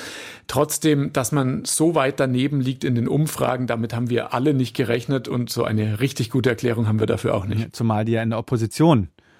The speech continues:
Speaker 2: auch noch sind. Das heißt, es ist ja eher ungewöhnlich, dass eine Partei, Partei aus der Opposition heraus dann so abgestraft wird.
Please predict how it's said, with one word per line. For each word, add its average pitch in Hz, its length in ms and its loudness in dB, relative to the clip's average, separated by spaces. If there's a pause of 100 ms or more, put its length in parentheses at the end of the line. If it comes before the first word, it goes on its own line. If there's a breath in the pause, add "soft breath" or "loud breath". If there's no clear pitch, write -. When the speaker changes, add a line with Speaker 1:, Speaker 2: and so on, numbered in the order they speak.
(180 soft breath)
Speaker 2:
auch 107 180 -6
noch 104 160 -2
sind. 117 420 -4
Das 104 200 -8
heißt, 107 260 -4
es 104 100 -6
ist 107 80 -6
ja 117 140 0
eher 120 160 -2
ungewöhnlich, 110 560 0
dass - 180 -8
eine 107 200 -2
Partei, 104 420 -4 (100)
Partei 107 360 -2
aus 107 160 -4
der 92 100 -6
Opposition 110 580 -6
heraus 104 400 -2 (360 loud breath)
dann 107 180 0
so 104 160 0
abgestraft - 800 -4
wird. 90 120 -4